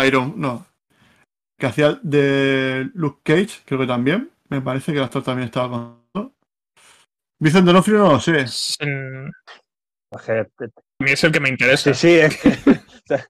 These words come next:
Speaker 3: queremos a Kingpin ya, vaya.
Speaker 1: ¿Y Punisher qué? Va-, el actor de Punisher que lo, lo compráis, no lo
Speaker 3: Ah,
Speaker 1: compráis?
Speaker 3: bueno, sí, Punisher también, ¿no?
Speaker 2: Ah, a mí John Bernthal me parece que
Speaker 1: Sí,
Speaker 2: está
Speaker 1: yo
Speaker 2: bien.
Speaker 1: creo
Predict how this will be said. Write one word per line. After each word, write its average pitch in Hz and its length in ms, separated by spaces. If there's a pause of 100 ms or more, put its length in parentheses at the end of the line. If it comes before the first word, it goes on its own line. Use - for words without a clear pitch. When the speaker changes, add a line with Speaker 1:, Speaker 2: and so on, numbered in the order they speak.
(260)
Speaker 3:
queremos 135 400
a 143 100
Kingpin 143 420
ya, 160 260
vaya. 147 340 (1800)
Speaker 1:
¿Y 147 100
Punisher 190 460
qué? 165 140
Va-, 156 260
el 156 100
actor 175 220
de 190 100
Punisher 202 420
que 160 180
lo, 135 180
lo 131 100
compráis, 127 340
no 175 60
lo 160 80
Speaker 3:
Ah, - 20
Speaker 1:
compráis? 143 360
Speaker 3:
bueno, 190 220
sí, 98 260 (180)
Punisher 113 500
también, 104 360
¿no? 101 120 (280)
Speaker 2:
Ah, 180 80 (100)
a 180 40
mí 185 100
John 202 180
Bernthal 165 280
me 156 120
parece 127 260
que 143 80
Speaker 1:
Sí, 139 60
Speaker 2:
está 120 120
Speaker 1:
yo 110 60
Speaker 2:
bien. 113 100
Speaker 1:
creo 123 40